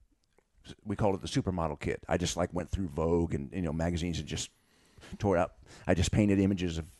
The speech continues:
beautiful women. So that's where it's really tricky because the face,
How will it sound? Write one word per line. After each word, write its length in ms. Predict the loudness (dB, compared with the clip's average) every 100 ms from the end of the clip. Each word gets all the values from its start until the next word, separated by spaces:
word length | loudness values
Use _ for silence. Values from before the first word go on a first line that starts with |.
| _
beautiful 340 | -4 -2 -2 -2
women. 380 | -2 -2 -4 -8 -20 -20 -20 -20 -20
So 220 | -4 -4 -2
that's 280 | 4 4 4
where 160 | 0 0
it's 160 | 0
really 240 | -2 0 0
tricky 320 | -2 -2 -2
because 440 | -2 -2 -2 -4 -12 -8
the 80 | -6
face, 420 | 4 4 4 -2